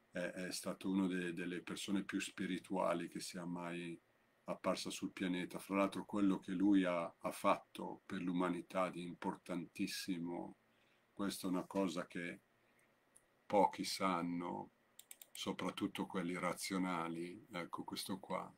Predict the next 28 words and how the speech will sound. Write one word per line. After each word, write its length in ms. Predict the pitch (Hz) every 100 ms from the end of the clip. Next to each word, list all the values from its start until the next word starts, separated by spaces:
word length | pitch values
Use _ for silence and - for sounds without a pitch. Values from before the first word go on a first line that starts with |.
| _ - 147
la, 480 | 98 92 90 87 -
la, 300 | 95 90 87 98
la 140 | 92
sua 240 | - - 110
esperienza 1040 | 95 - 104 95 101 98 90 87 - 90
con 180 | - 92
la 80 | 87
sua 320 | - 107 92
anima, 480 | 95 85 90 90 92
no? 200 | 90 92
Lui 340 | 95 101 92 - _ - _ - _ - - _
descrive 1080 | - 95 95 - - 110 104 90 92 90 92 _ _ - - _ _
questo, 1000 | - 107 98 - - 104 95 92 98 - _ _ -
questa 320 | 107 - 110
esperienza 840 | 101 - 104 101 117 120 107 104
che 140 | 104
ha 60 | 101
vissuto, 640 | 92 98 - 120 104 - 92
che 140 | 101
lui 340 | 95 113 104
de-, 160 | 92 98
stesso 640 | - - 113 98 - 104
ha 60 | 92
definito 680 | 95 - 98 101 101 110 98
rapimento 840 | 95 - 98 92 101 98 95 101
mistico, 840 | 92 95 - - - 85 - 92 92
no? 460 | 95 107 131 - -
<laughs> 460 | - 117 98 98